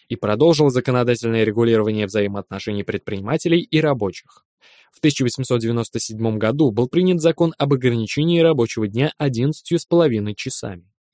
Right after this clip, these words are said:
Были расширены права фабричной инспекции, призванной следить за нарушением законов предпринимателями,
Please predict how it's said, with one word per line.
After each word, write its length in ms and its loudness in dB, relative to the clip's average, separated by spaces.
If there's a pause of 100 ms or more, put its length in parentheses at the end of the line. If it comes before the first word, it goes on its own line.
(360)
Были 180 6
расширены 520 4
права 260 4
фабричной 500 0
инспекции, 560 0
призванной 440 2
следить 340 0
за 100 2
нарушением 560 -2
законов 380 -6
предпринимателями, 920 -4